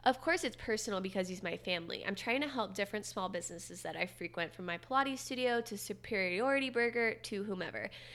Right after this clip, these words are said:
And I don't know if I've ever said this on here before, but Superiority Burger is literally one of my favorite places in New York. They are vegetarian. They can make anything vegan. Their veg-, veggie burger is my favorite of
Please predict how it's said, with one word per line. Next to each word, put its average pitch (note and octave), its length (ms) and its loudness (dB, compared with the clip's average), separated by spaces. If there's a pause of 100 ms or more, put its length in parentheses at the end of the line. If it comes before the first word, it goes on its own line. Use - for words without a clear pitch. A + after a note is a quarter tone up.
(160)
And G3+ 120 8
I F#3 120 10
don't A#3 360 4
know G#3+ 120 6
if G3+ 80 4
I've F3+ 120 6
ever F3 220 6
said E3+ 240 -2
this F3+ 160 -4
on E3+ 100 -2
here F3+ 140 -2
before, - 420 -2
but F3 140 -10
Superiority D4 640 0
Burger E4 300 2
is A3+ 240 2
literally G#3+ 500 0
one G3+ 200 0
of G3+ 100 -4
my F#3+ 160 0
favorite F3 320 -4
places F3+ 400 -6
in F#3 100 -4
New F3+ 80 -2
York. F#3 380 0 (720)
They A3+ 600 8 (180)
are G3+ 500 10
vegetarian. G#3+ 640 6
They G3 100 2
can G3 120 -4
make F#3+ 180 2
anything A3+ 460 2
vegan. F#3+ 520 2 (300)
Their G#3+ 460 4 (140)
veg-, G3 360 -4
veggie F3 280 0
burger G#3 240 2
is G3+ 180 2
my F3 100 -4
favorite F3+ 440 0
of F3+ 120 -6